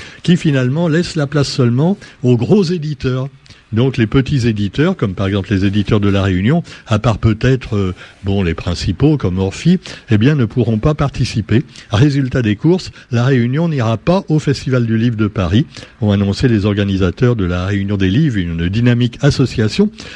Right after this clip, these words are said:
euh, dont j'ai l'honneur de faire partie et qui finalement fait ce qu'elle peut pour encourager la filière du livre local. Mais finalement, on voit que c'est pas facile entre le covid,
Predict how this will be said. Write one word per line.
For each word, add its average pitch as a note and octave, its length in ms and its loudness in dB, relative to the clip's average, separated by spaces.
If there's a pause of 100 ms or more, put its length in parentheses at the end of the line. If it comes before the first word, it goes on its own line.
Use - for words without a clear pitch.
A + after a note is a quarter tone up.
(160)
euh, G#2 140 4
dont G#2 160 0
j'ai G#2 140 0
l'honneur A2 260 0
de G#2+ 100 -2
faire G2 220 -2
partie A#2+ 480 0
et B2 60 -2
qui G#2+ 120 -6
finalement G#2+ 440 -2 (220)
fait B2+ 180 2
ce - 100 -4
qu'elle A#2 180 0
peut D3+ 200 0
pour G#2+ 200 -4
encourager A2+ 480 0
la G2 120 -2
filière G#2+ 400 0
du G#2+ 120 0
livre G#2 320 0
local. B2+ 440 0 (400)
Mais G#2+ 100 4
finalement, A2+ 640 0
on G2 140 -2
voit A#2+ 180 2
que G#2+ 140 -2
c'est G2 140 -2
pas E3 180 0
facile C#3 480 -2 (320)
entre A2 240 2
le A2+ 120 2
covid, A#2+ 420 0